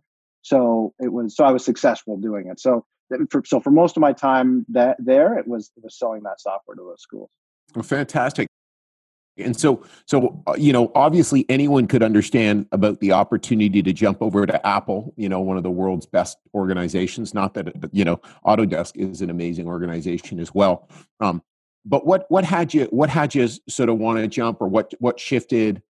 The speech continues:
Speaker 2: uh, f-, to make that transition?
Speaker 1: Yeah. So with Apple, it was, I think it was the opportunity, because I was so embedded in, in education and in technology,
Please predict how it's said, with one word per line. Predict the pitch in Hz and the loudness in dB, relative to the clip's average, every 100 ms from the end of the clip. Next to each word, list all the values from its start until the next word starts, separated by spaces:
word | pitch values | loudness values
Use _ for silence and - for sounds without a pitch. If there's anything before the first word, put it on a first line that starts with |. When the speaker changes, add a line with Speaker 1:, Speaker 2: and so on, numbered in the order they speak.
| - | -2
Speaker 2:
uh, | 95 92 | 0 0
f-, | - - | -4 -8
to | 107 | -4
make | 101 101 | -4 0
that | 90 | -2
transition? | - 90 82 - 76 - - _ _ _ _ _ _ - | -2 -6 -6 -8 -12 -12 -20 _ _ _ _ _ _ -12
Speaker 1:
Yeah. | 208 226 151 | -4 2 2
So | - 160 156 | 2 0 2
with | 156 160 - | 2 0 -4
Apple, | 143 160 185 202 202 226 - | -2 -2 0 -2 -2 -2 -4
it | 160 - | -4 -4
was, | 139 143 139 135 135 131 127 - _ _ _ - | -2 2 2 2 2 0 -2 -10 _ _ _ -16
I | |
think | - 202 233 | -8 -4 -2
it | |
was | 240 240 | 0 0
the | - 302 | 4 6
opportunity, | 135 156 156 139 - 156 147 123 | 6 2 -2 -8 0 2 2 0
because | 120 - 185 214 | -2 0 0 2
I | 185 | -2
was | 143 - | -2 -6
so | - 143 143 131 | 0 0 0 -2
embedded | 120 113 123 139 143 | -4 0 0 0 -2
in, | 143 127 123 120 | -4 -4 -2 -2
in | 120 117 117 | -4 -4 -2
education | 127 135 151 - 147 143 - 139 131 | -2 -2 -2 2 2 2 2 0 0
and | 117 120 | -2 -2
in | 113 | -2
technology, | - 120 - 120 127 131 117 110 113 110 | -2 -6 -4 0 2 2 -2 -2 0 -2